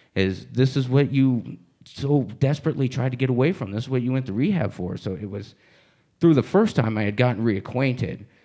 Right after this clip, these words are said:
but I wasn't willing to do whatever it was because, and I wasn't willing to take any of the steps. I wasn't willing to do anything. In that jail cell the second time, I was willing to do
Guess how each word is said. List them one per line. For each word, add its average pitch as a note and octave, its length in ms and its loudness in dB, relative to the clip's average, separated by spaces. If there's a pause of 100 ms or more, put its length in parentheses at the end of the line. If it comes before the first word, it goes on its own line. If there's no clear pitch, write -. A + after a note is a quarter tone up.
(200)
but G2+ 120 0
I G2+ 80 2
wasn't A2 440 -2
willing A2 420 0
to G2+ 100 -4
do G#2 500 0 (240)
whatever G2+ 500 -2
it E2+ 80 -8
was F2+ 380 -2
because, F2 520 -8 (680)
and G#2+ 160 -4
I G2+ 80 0
wasn't G#2+ 420 -4
willing G2 320 -6
to - 120 -10
take G2 320 -2
any F#2 180 -6
of F#2+ 60 -8
the G2 100 -8
steps. - 420 -8
I F2+ 80 -4
wasn't F#2 380 -6
willing F2+ 300 -8
to E2+ 60 -8
do F#2 240 -6
anything. F2 500 -12 (800)
In A#2 180 0
that A#2 240 0
jail G#2+ 240 4
cell F#2+ 260 -2
the G2 120 -6
second G2 400 -4
time, F2+ 320 -4
I F#2 60 -6
was F#2+ 200 -8
willing F#2+ 340 -6
to - 120 -2
do E2+ 400 0